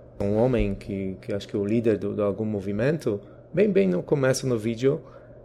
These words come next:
que ele, ele, eh, contou a história dele, né, que ele foi quase, ah, mãe dele, eh, matou ele, né? Então, como, como você pensa sobre essa situação?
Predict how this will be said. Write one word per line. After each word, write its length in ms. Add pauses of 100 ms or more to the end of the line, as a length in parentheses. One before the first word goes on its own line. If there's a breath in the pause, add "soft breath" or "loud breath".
(140)
que 180
ele, 640
ele, 340
eh, 300
contou 400
a 60
história 380
dele, 220
né, 160
que 160
ele 480 (140)
foi 180
quase, 540 (240)
ah, 1160
mãe 240
dele, 260
eh, 360
matou 480 (100)
ele, 200
né? 180
Então, 180
como, 320
como 640
você 240
pensa 280
sobre 320
essa 280
situação? 640